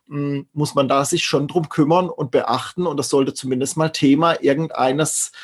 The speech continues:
Gesprächs sein. Mm, aber ich glaube halt auch, dass in der Praxis vieles anders läuft. Also das sehen wir ja schon bei den, bei, bei den Datenschutzbestimmungen, die da, äh,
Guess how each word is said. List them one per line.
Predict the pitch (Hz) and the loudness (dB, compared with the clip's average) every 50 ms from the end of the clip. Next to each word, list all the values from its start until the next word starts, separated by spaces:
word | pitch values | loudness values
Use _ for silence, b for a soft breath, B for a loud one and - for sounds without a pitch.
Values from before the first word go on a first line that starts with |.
| B B B B B B B | B B B B B B B
Gesprächs | - 151 147 - - - 147 151 147 185 196 - - - | 0 0 0 0 0 2 4 6 6 6 4 2 0 0
sein. | - 123 117 120 120 147 170 196 208 B B B B B _ _ | 2 2 2 2 2 2 0 -2 -4 B B B B B _ _
Mm, | - 139 147 143 143 143 143 139 143 143 139 139 - _ _ _ _ _ _ _ _ _ _ _ _ _ _ _ _ _ - | -10 -8 -8 -6 -6 -8 -8 -8 -8 -8 -10 -12 -16 _ _ _ _ _ _ _ _ _ _ _ _ _ _ _ _ _ -4
aber | 135 139 143 143 147 | -2 -2 0 -2 -2
ich | 147 - - - | -6 -8 -2 2
glaube | 147 131 131 139 143 170 - 143 131 | 4 4 6 6 6 4 2 4 2
halt | 165 160 151 - | 2 2 2 2
auch, | 156 160 160 | 2 2 2
dass | - 165 143 - | 0 -4 -4 -4
in | - 147 | -4 -4
der | 143 139 | -4 -4
Praxis | - - 123 110 123 - - - - - | -4 -2 -2 -4 -2 -2 -6 -8 -8 -8
vieles | - - 143 131 143 139 - - | -6 -6 -6 -4 -4 -6 -6 -2
anders | - 151 185 214 214 160 - - | -2 0 2 2 2 0 0 -2
läuft. | 127 120 107 110 117 117 - - | -2 -2 0 0 -2 -2 -4 -8
Also | - 127 123 123 | -8 -6 -4 -4
das | 123 123 - | -4 -4 0
sehen | - 135 143 151 | 0 2 2 4
wir | 151 | 4
ja | 147 147 143 | 4 4 4
schon | 139 - 156 143 143 | 2 0 -2 -2 2
bei | 135 143 139 | 2 2 4
den, | 135 151 143 143 139 139 135 - | 4 4 2 2 0 -2 -4 -2
bei, | - 139 139 | 0 0 0
bei | 135 - 135 131 | 0 0 0 0
den | 139 123 123 | 0 0 2
Datenschutzbestimmungen, | 135 139 160 - 196 - - 143 120 - - 139 127 - - 127 127 127 127 131 131 127 | 2 2 2 0 -2 -4 -4 -4 -6 -4 -6 -6 -4 -2 -4 -4 -2 -2 -2 -2 -2 -2
die | 120 127 123 | -2 -2 0
da, | 127 127 127 131 131 131 127 127 - - | 2 4 4 4 4 4 4 2 2 0
äh, | - 131 131 120 120 123 127 127 127 123 113 - | -2 -2 0 0 2 0 0 0 -2 -2 -4 -6